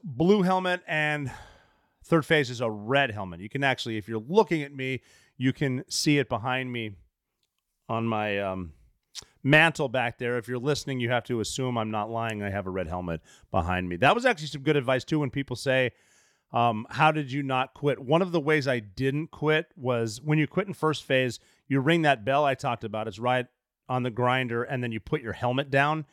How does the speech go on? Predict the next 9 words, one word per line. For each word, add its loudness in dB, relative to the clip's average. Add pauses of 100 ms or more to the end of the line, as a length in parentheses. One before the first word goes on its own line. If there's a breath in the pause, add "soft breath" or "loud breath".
(420 soft breath)
in 2 (160)
a 0
line, -2
and -6
it's -6
just -8
helmet, 0
helmet, -4
helmet. -10